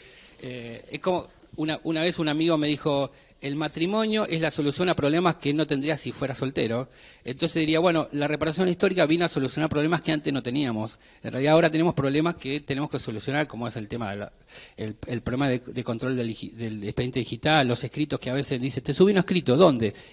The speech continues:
En la bandeja, es como en la Matrix. Bueno, hay que buscar ese escrito. Y, y uno que viene capaz que de la vieja escuela, que tiene la, la, la pila de expedientes en el escritorio, dice, "Bueno, cu-, hoy saqué tanto", y en el expediente digital uno se da cuenta, porque a veces desaparecen.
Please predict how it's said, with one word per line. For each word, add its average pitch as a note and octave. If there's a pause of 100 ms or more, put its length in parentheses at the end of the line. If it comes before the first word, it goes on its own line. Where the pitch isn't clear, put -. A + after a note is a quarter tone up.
En B2
la B2
bandeja, C3+
es -
como B2
en A2
la A2
Matrix. A2+
Bueno, B2+
hay C3
que C3+
buscar C3
ese B2
escrito. B2+ (500)
Y, A2+
y B2+
uno D3+
que C#3+
viene C#3
capaz B2
que D3
de A#2+
la B2+
vieja C#3+
escuela, D3+
que A#2+
tiene C3 (140)
la, A#2+
la, A#2
la B2
pila D3
de C3
expedientes C3+
en A#2+
el A#2
escritorio, D#3
dice, C#3
"Bueno, C#3
cu-, - (500)
hoy D#3+
saqué C#3
tanto", B2+
y A#2
en -
el B2
expediente D#3+
digital D3+
uno E3
se D3+
da C3+
cuenta, C#3+
porque A2
a B2+
veces D3
desaparecen. B2+